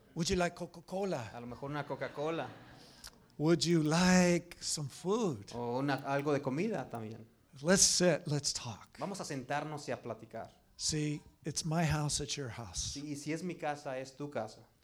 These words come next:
Speaker 1: And that's what's being said as we're introduced into the presence
Speaker 2: Y
Speaker 1: of
Speaker 2: eso es lo que
Speaker 1: God.
Speaker 2: está tratando de decir la palabra aquí.
Speaker 1: That the Lord is inviting us in.
Speaker 2: Que el Señor nos está invitando hacia adentro.
Speaker 1: And he is favorable to us.
Speaker 2: Y tiene, nos ha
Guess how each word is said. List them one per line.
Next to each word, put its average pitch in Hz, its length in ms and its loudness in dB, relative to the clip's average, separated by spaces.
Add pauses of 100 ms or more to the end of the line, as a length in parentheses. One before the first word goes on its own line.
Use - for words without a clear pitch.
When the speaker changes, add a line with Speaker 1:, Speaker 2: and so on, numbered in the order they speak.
(280)
Speaker 1:
And 151 100 0
that's 170 280 8
what's - 180 2
being 185 260 6
said 190 360 6
as 139 160 2
we're 160 220 0
introduced 185 680 0
into 147 180 -2
the - 100 -8
presence 156 460 2
Speaker 2:
Y 143 60 -6
Speaker 1:
of 147 60 -8
Speaker 2:
eso - 100 -4
es - 80 -2
lo 160 60 0
que 143 120 -8
Speaker 1:
God. - 80 -8
Speaker 2:
está 147 100 -8
tratando 147 400 -8
de 123 140 -12
decir 143 440 -8
la 127 160 -6
palabra 113 360 -2
aquí. - 200 -20 (340)
Speaker 1:
That 156 160 -4
the 156 80 2
Lord 180 320 6
is 143 160 0
inviting 147 480 0
us 131 180 0
in. 127 240 -2 (140)
Speaker 2:
Que 135 100 -8
el 127 60 -8
Señor 143 240 -6
nos 143 140 -10
está 147 200 -10
invitando 156 720 -8
hacia 131 260 -8
adentro. 110 420 -10 (260)
Speaker 1:
And 151 140 6
he 175 140 12
is 143 140 2
favorable 151 500 4
to 160 200 -4
us. 117 400 -6
Speaker 2:
Y 117 160 -20
tiene, 143 360 -6
nos 131 200 -8
ha 143 340 -2